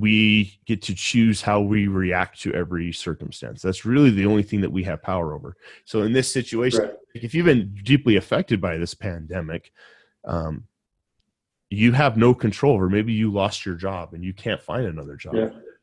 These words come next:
Speaker 1: Um, or you can find a job, but it doesn't adequately provide for your needs or your family's needs. Um, that's very unfortunate. It, uh, but at the same time, how, uh, how are you allowing that to affect you?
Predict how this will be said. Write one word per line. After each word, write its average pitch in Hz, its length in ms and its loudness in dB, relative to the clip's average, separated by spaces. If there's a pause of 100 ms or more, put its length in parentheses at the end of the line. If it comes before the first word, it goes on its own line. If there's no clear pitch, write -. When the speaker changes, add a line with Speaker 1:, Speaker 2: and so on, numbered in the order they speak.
(220)
Speaker 1:
Um, 80 440 -6 (400)
or 107 140 2
you 110 80 0
can 104 120 -6
find 143 280 0
a 131 40 4
job, 104 320 2
but 104 100 4
it 98 60 2
doesn't 104 300 0
adequately 98 460 -4
provide 95 380 -4
for 98 120 -8
your 92 180 -2
needs 95 280 -2
or 87 40 -6
your 87 120 -4
family's 104 560 -2
needs. 76 360 -14 (440)
Um, 87 320 -4 (100)
that's 123 220 4
very 131 240 8
unfortunate. - 680 -2
It, 95 180 -8 (160)
uh, 104 120 -2 (260)
but 120 200 2
at 110 80 4
the 117 60 -2
same 131 220 2
time, 139 420 2
how, 147 560 4
uh, - 200 -8 (640)
how 147 200 4
are 143 140 8
you 131 260 6
allowing 113 340 4
that 104 160 0
to 95 120 -2
affect - 400 -6
you? - 160 -14